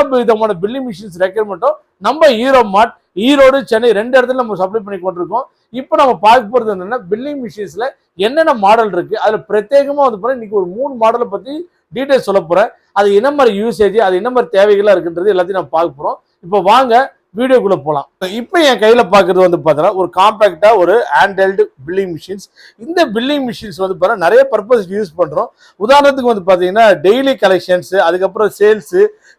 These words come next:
எஃப்எம்சிஜி, வேன் சேல்ஸ், டிஸ்ட்ரிபியூஷன்ஸ், அது மட்டும் இல்லாம பாத்தீங்கன்னா டெம்பிள் டோக்கனு, அப்புறம்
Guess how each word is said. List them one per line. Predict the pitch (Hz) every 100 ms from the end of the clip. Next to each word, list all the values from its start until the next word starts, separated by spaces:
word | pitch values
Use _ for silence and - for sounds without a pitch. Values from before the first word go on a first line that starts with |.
| 175
எஃப்எம்சிஜி, | 202 285 262 - 185 147 202 156 160
வேன் | 208 269 214
சேல்ஸ், | 202 180 - 202 160
டிஸ்ட்ரிபியூஷன்ஸ், | 202 - 277 220 - 196 170 170 208 208 _ - 175
அது | - 311
மட்டும் | 302 277
இல்லாம | 247 202
பாத்தீங்கன்னா | 190 196 247 -
டெம்பிள் | 233 254 302 254 208
டோக்கனு, | 190 190 160 190 _ _ -
அப்புறம் | - 269